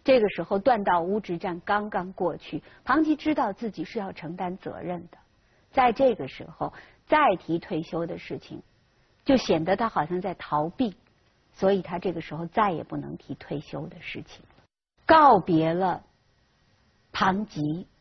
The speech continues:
告别了太原。这个时候的太原在司马光心中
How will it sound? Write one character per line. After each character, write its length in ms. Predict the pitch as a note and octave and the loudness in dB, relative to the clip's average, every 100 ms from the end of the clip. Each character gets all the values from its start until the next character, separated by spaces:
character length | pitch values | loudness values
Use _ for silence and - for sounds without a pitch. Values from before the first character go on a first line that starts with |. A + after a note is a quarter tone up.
| _ | _
告 300 | - D4 G#3+ | 4 6 6
别 220 | D#3+ D3+ | 2 -2
了 100 | D#3 D#3+ | -2 -4
太 320 | - A3 D#3+ | -4 -4 -6
原。 400 | A2 - - A3 | -10 -16 -16 -2
这 200 | D4+ D#4 | 4 4
个 80 | G#3 | 2
时 140 | - | -4
候 100 | D3 | -6
的 120 | D3 C#3+ | -6 -6
太 220 | - F3+ | -6 -4
原 180 | D3 E3 | -4 -4
在 120 | F3+ | -6
司 160 | - | -4
马 160 | F#3 D3 | -6 -6
光 200 | - E3 | -8 -10
心 280 | - E3+ E3+ | -6 -6 -6
中 200 | F3 | -8